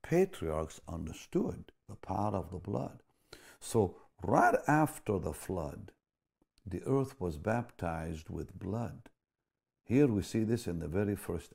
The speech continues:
act of Noah. After he leaves the ark, he offers a burnt offering. So with Abel,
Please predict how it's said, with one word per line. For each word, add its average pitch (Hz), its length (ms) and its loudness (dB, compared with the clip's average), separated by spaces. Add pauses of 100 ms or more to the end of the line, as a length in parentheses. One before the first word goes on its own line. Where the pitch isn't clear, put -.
act 101 300 -4
of - 160 -8
Noah. 92 480 -6 (1080)
After 101 320 0
he 76 160 -8
leaves 85 340 -2
the 78 140 -8
ark, 82 400 -6 (400)
he 78 140 -8
offers 92 540 -4
a 82 60 -10
burnt 82 400 -6
offering. - 400 -14 (920)
So - 380 2
with 85 300 -2
Abel, 139 560 2